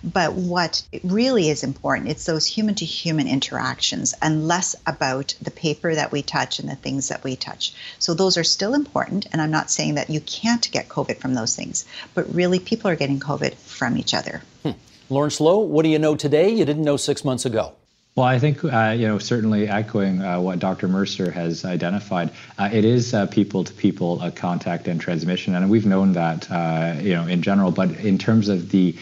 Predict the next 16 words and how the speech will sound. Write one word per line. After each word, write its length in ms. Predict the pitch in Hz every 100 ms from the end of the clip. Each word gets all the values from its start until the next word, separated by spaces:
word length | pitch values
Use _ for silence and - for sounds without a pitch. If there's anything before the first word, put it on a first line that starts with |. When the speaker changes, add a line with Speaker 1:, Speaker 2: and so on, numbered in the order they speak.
| - -
Speaker 3:
uh, 200 | 92 85
circumstances 760 | - 156 151 120 - 82 90 87
on 160 | 87
which 260 | 90 82 -
that, 140 | 95
in 320 | 113 101 95
which 220 | 92 90 -
that 160 | 87
transmission 520 | - 92 90 90 -
occurs, 360 | 90 - 92 90
we 100 | 110
have 160 | 120 117
a 60 |
lot 320 | 95 87 90
more 100 | 90
clarity. 640 | 85 - 85 87 85 85